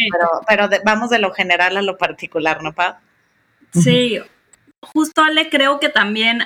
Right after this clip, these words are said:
Speaker 2: algo que sucede mucho en las dinámicas, que, bueno, tú seguramente en terapia lo, lo verás mucho, pero esta, esta parte de que no nos decimos las cosas, la parte de comunicación, déjate si es asertiva o no, o sea, como que a veces no hay comunicación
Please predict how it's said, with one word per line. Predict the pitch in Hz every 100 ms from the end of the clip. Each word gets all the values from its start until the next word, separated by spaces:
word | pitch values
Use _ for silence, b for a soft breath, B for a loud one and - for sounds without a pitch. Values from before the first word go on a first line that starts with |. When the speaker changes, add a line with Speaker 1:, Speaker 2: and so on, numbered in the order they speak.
| -
Speaker 2:
algo | 226 240
que | 226 196
sucede | 185 214 220
mucho | 214 214
en | 233
las | 202 185
dinámicas, | 190 196 202 202 196 202
que, | 202
bueno, | 190 190
tú | 190
seguramente | 196 214 196 196 196
en | 196
terapia | 185 185 185 196
lo, | 190 185
lo | 196 185
verás | 185 190 196
mucho, | 202 185 208
pero | 202 208
esta, | 208 269 254 233
esta | 226 262 247
parte | 214 214 233 240 B B B B _
de | 202 208
que | 214 220
no | 233 254
nos | 254 262
decimos | 226 208 220 220
las | 220 190
cosas, | 214 208 220 208
la | 220
parte | 254 262
de | 294
comunicación, | 269 208 196 185 185 220 233
déjate | 247 302 254
si | 247
es | 208
asertiva | 226 208 180 226 220 208
o |
no, | 208 202
o |
sea, | 185 185
como | 202 190
que | 208
a | 190 214
veces | 233 285
no | 254 254 262
hay | 269 269
comunicación | 240 214 196 185 175 - 208 208 208